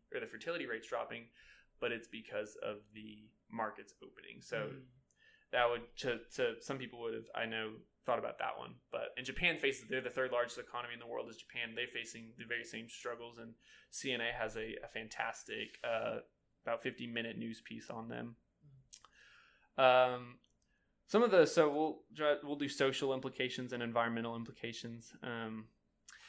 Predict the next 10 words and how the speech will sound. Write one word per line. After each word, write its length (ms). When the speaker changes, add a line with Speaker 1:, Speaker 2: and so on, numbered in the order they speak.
Speaker 1:
so 100
social 360
implications, 720
kind 220
of 100
what 100
we've 160
already 180
s-, 280
uh, 460